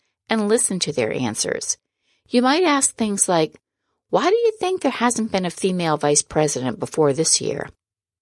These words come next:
Do you think a woman will someday become president of the United States? Do you know some women and girls, such as friends or parents, teachers and coaches, who are good leaders? Have you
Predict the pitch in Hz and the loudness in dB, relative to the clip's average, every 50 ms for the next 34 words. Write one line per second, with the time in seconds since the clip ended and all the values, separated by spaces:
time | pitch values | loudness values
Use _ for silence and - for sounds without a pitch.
0 | _ _ _ _ _ _ _ _ _ _ _ - 190 170 160 143 - - 170 170 | _ _ _ _ _ _ _ _ _ _ _ 0 2 4 4 2 2 0 -2 -2
1 | 190 - - 196 156 160 170 175 185 196 196 190 175 147 143 - - 156 151 160 | -2 -2 0 0 0 2 0 0 0 -2 -2 -2 -2 -2 0 0 0 0 0 2
2 | 156 156 151 - 156 - - - 147 165 196 - - 302 302 - - 320 359 359 | 2 0 0 0 -2 -6 -4 -4 -4 -4 -4 -2 0 0 0 0 0 -2 0 0
3 | 349 349 339 - 320 339 339 349 339 349 359 359 339 - - - - 330 330 330 | 0 -2 -2 -2 -2 -2 -2 -2 0 0 0 -2 -2 -4 -4 0 0 2 2 0
4 | - - - - - - _ _ _ _ _ _ _ _ _ _ _ _ _ _ | 0 -2 -6 -8 -8 -12 _ _ _ _ _ _ _ _ _ _ _ _ _ _
5 | _ _ _ _ _ _ _ _ _ - 269 277 262 254 269 269 269 269 - - | _ _ _ _ _ _ _ _ _ 0 2 2 2 4 4 2 2 2 2 2
6 | 240 226 233 233 220 220 208 202 190 190 - 220 226 208 175 139 107 71 76 - | 2 4 4 4 2 2 0 -2 -2 -2 0 2 2 4 4 4 4 2 0 -2
7 | - - - - - _ _ - - - - 403 381 - 349 339 - - - 311 | -2 -4 -6 -8 -14 _ _ -6 -2 0 0 0 0 0 0 0 -2 -2 0 0
8 | 302 262 170 - - - - - - - - - - 226 202 175 165 147 - - | 0 0 0 -2 -4 -6 -8 -6 -6 -6 -6 -4 -2 0 2 2 2 2 0 -4
9 | - - - - - 208 196 - - - 143 - 147 143 - - 170 165 160 160 | -6 -8 -6 -2 0 0 0 0 -2 -2 0 -2 -4 -4 -2 0 2 2 2 2
10 | - - - - - - - _ _ _ _ _ _ - - 240 214 208 190 185 | 0 -2 -2 -2 -4 -6 -8 _ _ _ _ _ _ -4 0 2 2 2 2 0
11 | - - 220 220 214 165 156 165 190 185 165 147 123 - 98 - - - - - | 0 0 2 2 2 2 0 0 0 2 2 2 0 0 0 0 0 0 -2 -2
12 | _ _ _ _ _ _ _ _ _ _ _ _ _ _ _ _ _ _ _ _ | _ _ _ _ _ _ _ _ _ _ _ _ _ _ _ _ _ _ _ _
13 | _ - - 226 226 226 220 190 185 - | _ -6 0 0 0 2 2 0 -2 -2